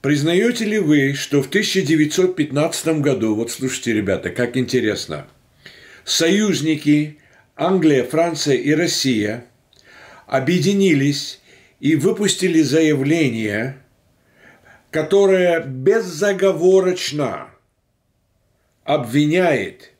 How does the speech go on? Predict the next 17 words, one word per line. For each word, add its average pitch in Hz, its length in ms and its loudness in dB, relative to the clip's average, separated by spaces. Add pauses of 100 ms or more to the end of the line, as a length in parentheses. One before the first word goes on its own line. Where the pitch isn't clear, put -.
(440)
первый 208 720 -2 (200)
раз 147 720 -2
когда-либо 127 920 -2 (420)
другое 185 720 2
государство, 180 960 -2
я 147 180 0
хочу, 170 280 -6
чтобы 160 260 -4
вы 160 120 0
слышали 156 480 -2
эти 139 380 -2
слова, 120 640 -2 (580)
первый 190 420 2
раз 175 280 0
когда-либо 151 1200 0
другое 143 760 2
государство 147 1400 -2